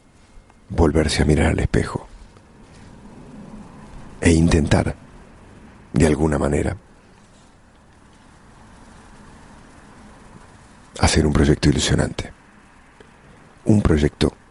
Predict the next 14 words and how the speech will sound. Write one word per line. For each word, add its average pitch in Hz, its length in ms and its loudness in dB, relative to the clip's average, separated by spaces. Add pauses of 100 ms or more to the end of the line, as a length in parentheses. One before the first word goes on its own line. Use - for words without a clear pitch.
(120)
diferente 98 600 0 (260)
de - 80 0
aquel 71 280 0
del 85 120 -4
sextete, - 580 -2 (640)
pero 80 200 2
un 78 80 -2
proyecto 76 600 0 (1300)
que 85 120 -2
les 67 100 -2
permita 76 560 -2
volver 78 460 2
a - 60 -2
sentir - 680 -2